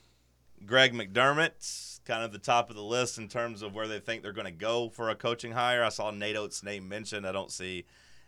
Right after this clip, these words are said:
Nate Oates leaving Alabama for Ohio State, but maybe Ohio State is gonna be at the point where they're like, "Hey,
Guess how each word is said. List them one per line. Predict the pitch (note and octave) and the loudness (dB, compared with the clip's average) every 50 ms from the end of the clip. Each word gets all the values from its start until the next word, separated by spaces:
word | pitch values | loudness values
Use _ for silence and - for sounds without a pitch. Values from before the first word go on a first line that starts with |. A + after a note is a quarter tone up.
| _ - | _ -10
Nate | F#2 G2 G2+ G#2 G2+ | -4 0 0 2 2
Oates | G2 F#2+ F#2+ F2+ - - | 2 2 0 -2 -6 -10
leaving | F2 F2+ F#2+ G2 G2 F2 F#2 F2+ F2+ F2 F2 E2 D#2 _ _ _ _ - _ _ _ | -8 -6 -6 -6 -6 -6 -6 -8 -8 -8 -10 -12 -16 _ _ _ _ -20 _ _ _
Alabama | A2 A2 A2+ A2 G#2 F#2+ F2 G2+ G#2+ A2 G#2+ F#2+ | 0 0 0 0 -2 -4 -4 -4 -4 -4 -6 -10
for | F2 - G2+ G2 | -10 -6 -4 -4
Ohio | F#2+ F2+ F2+ G2+ F#2+ F#2 F2 | -4 -2 0 0 0 0 -2
State, | E2+ - - - A#2 A2+ A2 A2+ A#2 A2+ | -6 -8 -4 -2 0 0 0 -2 -2 -4
but | D3 E3 | -6 0
maybe | E3+ F#3 G3 A3 A3+ A3 | 4 4 4 4 4 4
Ohio | - G#3 G3 G#3 G3+ F#3+ | 6 8 8 8 8 6
State | F#3 - F3 F#3 | 4 2 2 2
is | F3+ D#3 C3+ | 2 2 2
gonna | B2+ D#3+ D3+ C3+ | 0 0 0 2
be | B2 D3 | 4 2
at | D3+ A#2+ | 2 2
the | B2+ A#2 | 0 -2
point | - B2+ C#3 C#3 | 0 0 0 2
where | B2 A#2+ | 2 2
they're | A#2+ B2+ | 2 4
like, | B2 A#2+ A#2 G#2+ | 6 6 6 6
"Hey, | G#2+ C#3 C#3 B2+ A2 F#2 | 6 4 6 4 4 0